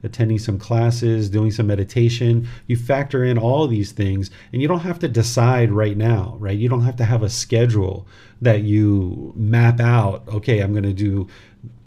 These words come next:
this on Monday for an hour, I'm gonna do this on Tuesday." You know, you have to map it out that way, but you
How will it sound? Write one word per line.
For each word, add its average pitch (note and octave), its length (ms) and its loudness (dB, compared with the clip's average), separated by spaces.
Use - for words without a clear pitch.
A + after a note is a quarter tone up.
this B2 360 2
on A#2+ 160 4
Monday A#2+ 400 4
for A#2+ 160 0
an A2 80 0
hour, A2 420 2
I'm G#2 120 -2
gonna G2 160 -2
do F#2+ 180 -4
this A#2+ 400 0
on G2+ 220 -4
Tuesday." A#2 680 2
You G#2 140 0
know, G#2+ 160 -2
you A2 60 -4
have C3+ 200 -4
to B2 80 -2
map A#2 360 2
it G2+ 80 -2
out A#2 220 0
that G2 200 -2
way, F2+ 120 -6
but G2+ 200 -4
you A#2+ 200 0